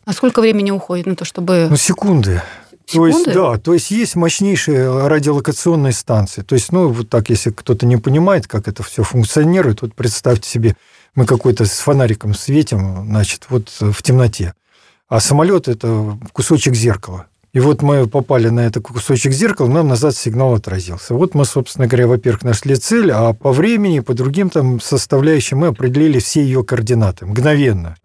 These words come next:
Speaker 1: Почему же они не боятся так близко к нам залетать и, в общем-то,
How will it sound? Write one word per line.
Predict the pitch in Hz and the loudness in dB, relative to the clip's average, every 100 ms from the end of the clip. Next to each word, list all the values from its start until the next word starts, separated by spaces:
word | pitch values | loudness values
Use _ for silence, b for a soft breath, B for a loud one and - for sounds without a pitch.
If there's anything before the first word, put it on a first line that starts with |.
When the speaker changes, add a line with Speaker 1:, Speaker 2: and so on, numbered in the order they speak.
| _ | _
Speaker 1:
Почему | - 285 285 | -4 2 2
же | 247 | 2
они | 226 | 2
не | 220 | 0
боятся | 208 220 214 - | 0 0 -2 -4
так | 226 - - - _ | -8 -6 -8 -12 _
близко | 170 180 220 254 - | -4 2 2 2 -2
к | - | -2
нам | 220 220 | 0 0
залетать | 196 220 233 233 185 165 - | 0 0 0 0 0 -2 -4
и, | 180 175 | -2 0
в | 165 | 0
общем-то, | 165 - 165 - 170 165 | -2 -2 -2 0 0 0